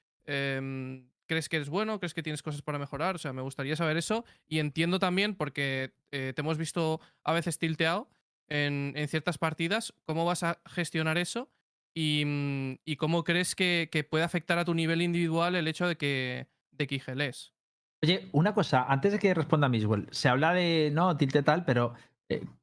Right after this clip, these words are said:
Speaker 2: Eh, a ver, eh, también es verdad que Mixwell es posiblemente, no, no, corregime si me equivoco, pero es de los, es de los que más ha streameado todos los torneos que ha jugado. De hecho, es el que más ha streameado todos los torneos, ¿no? O sea, que al
Speaker 1: Hmm.
Speaker 2: final tenemos un registro muy amplio de él y muy bajo de otros I G Ls, que yo te digo que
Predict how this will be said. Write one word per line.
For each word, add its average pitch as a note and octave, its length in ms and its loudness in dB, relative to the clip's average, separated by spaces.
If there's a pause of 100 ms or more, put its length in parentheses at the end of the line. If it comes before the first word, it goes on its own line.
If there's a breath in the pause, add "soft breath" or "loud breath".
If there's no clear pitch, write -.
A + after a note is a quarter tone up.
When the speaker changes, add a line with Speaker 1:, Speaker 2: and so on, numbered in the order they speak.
(200)
Speaker 2:
Eh, G2+ 360 2
a G#2 140 2
ver, B2+ 400 2
eh, G2 560 2
también A#2 220 4
es C3+ 60 4
verdad C#3+ 140 2
que - 80 4
Mixwell C#3+ 480 4
es B2 140 2
posiblemente, C3+ 520 4
no, A#2+ 320 4
no, B2 160 4
corregime B2+ 380 4
si D3+ 80 2
me C#3 60 6
equivoco, B2 340 4
pero A#2 160 4
es A#2 80 2
de C#3+ 80 6
los, D3 460 2
es A2+ 220 6
de C3+ 80 6
los C#3+ 120 4
que C3 140 4
más C#3 320 4
ha C#3+ 40 0
streameado C3+ 480 2
todos D#3 240 4
los D#3+ 160 2
torneos C3+ 300 4
que - 80 2
ha A#2+ 40 2
jugado. D3+ 180 6
De A#2+ 60 4
hecho, A#2 120 -2
es C#3 60 4
el B2+ 60 2
que B2 100 4
más D3 200 4
ha C#3+ 40 0
streameado B2 320 2
todos B2 160 4
los A#2 60 -10
torneos, A#2 460 2
¿no? C3+ 120 4
O - 400 -12
sea, B2 100 2
que A#2+ 60 2
al C#3+ 80 4
Speaker 1:
Hmm. - 20 -4
Speaker 2:
final C3 460 2 (380 loud breath)
tenemos C#3+ 280 6
un F3 100 8
registro F3 380 4
muy D#3 140 8
amplio F3 320 4
de F#3 120 4
él A3+ 200 -2
y D3 140 6
muy D3 280 6
bajo E3 360 4
de F3 60 4
otros D3+ 220 2
I C#3 60 0
G E3+ 220 4
Ls, C#3 160 2
que A#2 160 2
yo B2+ 340 4
te D3 80 2
digo D#3 180 6
que A#2+ 240 4